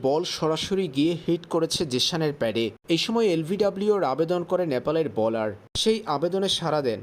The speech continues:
অনফিল্ড আম্পায়ার। অথচ বলের মুভমেন্ট দেখে পরিষ্কার ছিল এই বল স্টাম্প মিসিং, অর্থাৎ স্টাম্পে লাগারই কথা ছিল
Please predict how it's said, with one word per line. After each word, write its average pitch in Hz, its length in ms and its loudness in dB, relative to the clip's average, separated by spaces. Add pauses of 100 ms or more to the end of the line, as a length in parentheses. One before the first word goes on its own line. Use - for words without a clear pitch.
(120)
অনফিল্ড 185 360 0 (120)
আম্পায়ার। 117 400 0 (320)
অথচ 202 220 -2 (220)
বলের 175 260 2 (100)
মুভমেন্ট 151 360 0 (100)
দেখে 135 220 -2 (140)
পরিষ্কার 156 440 0 (120)
ছিল 156 160 0 (340)
এই 185 80 2 (140)
বল 156 160 4 (200)
স্টাম্প 170 320 -2 (180)
মিসিং, 123 380 -2 (320)
অর্থাৎ 165 360 0 (200)
স্টাম্পে 202 400 -2 (120)
লাগারই 165 360 0 (100)
কথা 139 220 0 (140)
ছিল 180 160 0